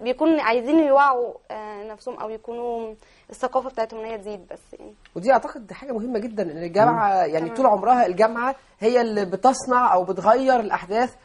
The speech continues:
Speaker 2: على
Speaker 3: آه.
Speaker 2: مستوى الشباب وكل المظاهرات وكل ال-،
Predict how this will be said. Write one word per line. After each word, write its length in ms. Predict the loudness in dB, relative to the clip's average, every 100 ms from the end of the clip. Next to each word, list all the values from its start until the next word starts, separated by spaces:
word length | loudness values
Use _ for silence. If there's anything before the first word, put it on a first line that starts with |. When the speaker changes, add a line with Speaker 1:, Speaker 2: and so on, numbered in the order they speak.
| _ 0
Speaker 2:
على 140 | 0
Speaker 3:
آه. 60 | 0
Speaker 2:
مستوى 380 | 0 2 4
الشباب 440 | 2 -2 0 0 0
وكل 360 | 2 4 4 2 0 -6
المظاهرات 680 | 0 2 4 6 6 4 2
وكل 340 | -2 -6 -2
ال-، 100 | 0